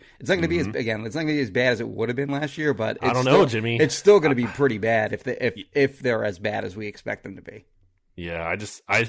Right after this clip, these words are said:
Speaker 2: I think they, I don't think they know that too. Like, I don't think they fully understand the full extent of that. And
Speaker 1: You're gonna
Speaker 2: maybe
Speaker 1: get,
Speaker 2: they
Speaker 1: like,
Speaker 2: won't.
Speaker 1: full stadium "Fire Howie" chants.
Speaker 2: Yeah, like that, i-, again,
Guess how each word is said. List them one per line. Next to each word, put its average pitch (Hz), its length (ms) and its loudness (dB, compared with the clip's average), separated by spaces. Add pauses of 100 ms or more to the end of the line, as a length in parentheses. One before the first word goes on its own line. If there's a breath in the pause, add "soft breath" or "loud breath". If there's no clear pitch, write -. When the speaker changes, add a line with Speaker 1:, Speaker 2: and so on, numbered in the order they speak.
Speaker 2:
I 110 100 0
think 139 240 -2
they, 123 240 -4 (220)
I - 80 2
don't 151 100 -4
think 180 160 -4
they 160 80 0
know 139 180 0
that 76 260 -6
too. 139 180 -2
Like, 82 140 -4
I 107 100 0
don't 135 180 0
think 147 300 -4
they 127 100 2
fully 135 520 -2
understand 117 680 0
the 98 60 -4
full 110 320 -4
extent 110 400 -4
of 90 120 -6
that. 80 280 -8
And - 100 -2
Speaker 1:
You're 208 60 2
gonna 262 80 0
Speaker 2:
maybe - 80 0
Speaker 1:
get, 220 80 2
Speaker 2:
they 139 100 2
Speaker 1:
like, 95 60 -4
Speaker 2:
won't. 117 100 2
Speaker 1:
full 196 100 4
stadium 170 460 -2
"Fire 143 300 -2
Howie" 117 260 -2
chants. - 480 -8 (320)
Speaker 2:
Yeah, 139 320 4 (120)
like 113 160 -2
that, 139 300 2
i-, 135 220 -2
again, 107 500 0